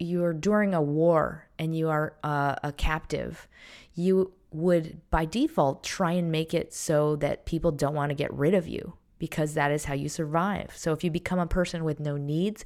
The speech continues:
who does all the things that anyone could ever want, of course they would want to keep you around. So it's, it's much, I would say, makes us feel, if we have self, low self-worth issues,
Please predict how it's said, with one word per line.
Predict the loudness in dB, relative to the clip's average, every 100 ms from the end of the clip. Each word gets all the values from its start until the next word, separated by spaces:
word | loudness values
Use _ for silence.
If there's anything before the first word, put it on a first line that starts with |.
| -20 -4
who | 0
does | 4 4 4 4
all | 4
the | 2
things | -2 -4 -2 0
that | 0
anyone | 0 -2 0
could | 0
ever | 0
want, | 0 0 -2 -4 -14 -10
of | -10 -10
course | -2 2 2 2
they | 2
would | 2
want | 0 -4 -6 -8
to | -6
keep | -4 -4
you | -2
around. | -2 -2 -6 -12 -18 -20 -20 -20 -14
So | 2 2 2 -4 -20 -20 -20 _ _ -2
it's, | -2 -2 -10 _
it's | -10 -2
much, | 0 0 -4 -14 _ _ _ _ -16 -12 -4
I | -4
would | -2
say, | 0 0 0 -4 _ _ _ -20 -20 _ -2
makes | 2 4 4 2
us | -2 -2
feel, | 0 2 2
if | 0
we | 0
have | 2 2 2 -4 _ -16
self, | -4 0 0 0
low | -2 0
self-worth | 0 -6 -4 -4 -4 -4
issues, | -8 -2 0 0 -6